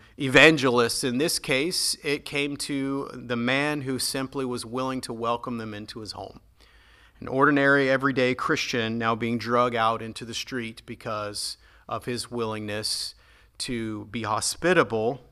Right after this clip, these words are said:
to the messengers of Jesus Christ. The accusation in verse seven, it says, "And Jesus, and Jason has welcomed them, and they all act contrary to the decrees of Caesar."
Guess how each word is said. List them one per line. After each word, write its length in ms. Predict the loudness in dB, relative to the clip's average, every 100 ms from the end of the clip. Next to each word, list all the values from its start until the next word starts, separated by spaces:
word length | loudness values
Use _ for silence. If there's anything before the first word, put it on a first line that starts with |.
| _ _ -20 _ _
to 180 | -6 -4
the 100 | -2
messengers 600 | 0 0 -2 -4 -4 -4
of 80 | -8
Jesus 380 | -8 -8 -6 -4
Christ. 500 | 0 0 -2 -6 -8 -14 _ _ _ _ _ _ _ _ -16 -16 -20 -20 -20 -20 -20 -20 _ _ _ _ -4
The 160 | 6 10
accusation 800 | 10 8 6 8 8 8 6 6
in 100 | 6
verse 220 | 6 6
seven, 240 | 6 6
it 80 | 2
says, 560 | 2 4 6 6 2 0
"And 160 | 0
Jesus, 560 | 0 0 0 -2 -2 -2
and 260 | 2 2 4
Jason 760 | 6 8 6 4 2 4 2
has 260 | 4 2 4
welcomed 500 | 10 10 10 6 6
them, 240 | 4 4
and 300 | 2 2 2
they 220 | 2 2
all 500 | 2 4 6 8 6 4
act 560 | 6 8 6 2 -10 -14 _
contrary 840 | 2 8 10 10 6 6 8 6 4
to 120 | 0
the 140 | 0
decrees 840 | -2 -4 -2 0 2 0 0 -2 -4 -2
of 220 | 0 2
Caesar." 760 | 0 -2 2 4 4 4 2